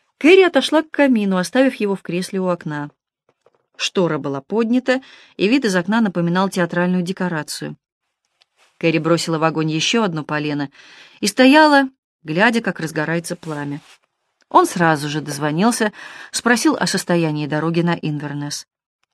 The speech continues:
Долго молчал, слушая. "А завтра?" Снова пауза. "Я все понял. Благодарю вас. До свидания". Они посмотрели друг на друга. Кэрри молчала, понимая, что сведения самые неутешительные.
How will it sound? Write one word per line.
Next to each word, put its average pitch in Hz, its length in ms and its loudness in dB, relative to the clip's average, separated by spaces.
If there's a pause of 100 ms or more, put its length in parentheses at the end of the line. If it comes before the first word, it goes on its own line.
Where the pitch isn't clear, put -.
(320)
Долго 277 340 4
молчал, 254 520 2
слушая. 170 600 -2 (260)
"А 240 120 4
завтра?" 185 580 0 (800)
Снова 185 440 0
пауза. 180 520 0 (680)
"Я - 540 -2
все 269 180 -2
понял. 160 480 -4
Благодарю 208 580 -2
вас. 202 160 -4
До 175 100 -10
свидания". 156 640 -8 (1080)
Они 262 200 4
посмотрели 226 560 0
друг 208 220 -4
на 208 120 2
друга. 190 380 0 (360)
Кэрри 226 240 4
молчала, 214 480 0
понимая, 190 440 0
что 185 160 -8
сведения 240 520 0
самые 180 340 -2
неутешительные. 165 920 -6